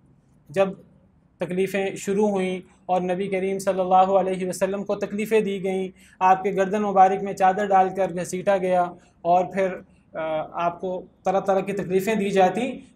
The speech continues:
تو اس وقت سیدنا ابو بکر صدیق رضی اللہ عنہ نبی صلی اللہ علیہ وسلم کی حمایت میں پیش پیش ہوتے۔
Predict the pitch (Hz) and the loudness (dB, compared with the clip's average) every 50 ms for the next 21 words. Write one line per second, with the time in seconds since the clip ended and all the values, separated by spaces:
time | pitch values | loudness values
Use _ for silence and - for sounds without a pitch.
0 | _ _ 233 220 262 269 - - 233 240 233 285 285 - - - 240 240 254 214 | _ _ -4 -2 -2 -2 -2 -2 -4 0 2 2 2 2 2 -2 -2 -2 -2 -2
1 | 262 262 262 254 240 240 220 226 226 247 269 262 - 247 208 180 240 285 277 226 | -2 0 0 0 0 0 -2 -2 2 2 0 0 0 -6 -6 -4 -4 -4 2 2
2 | 262 247 226 254 247 240 240 240 240 233 240 240 240 247 247 233 220 214 226 226 | 2 2 4 2 2 4 6 4 4 4 2 0 0 0 0 0 0 -2 -2 -2
3 | 220 226 226 226 220 226 226 220 220 226 220 208 196 190 190 202 208 208 220 240 | -2 -2 -2 -2 -2 -2 -4 -2 -2 -2 0 0 2 2 4 2 2 0 -2 -4
4 | 254 247 - 220 226 226 226 - 240 233 226 233 214 190 180 - | -4 0 4 4 4 4 4 2 2 2 2 2 -2 -2 0 0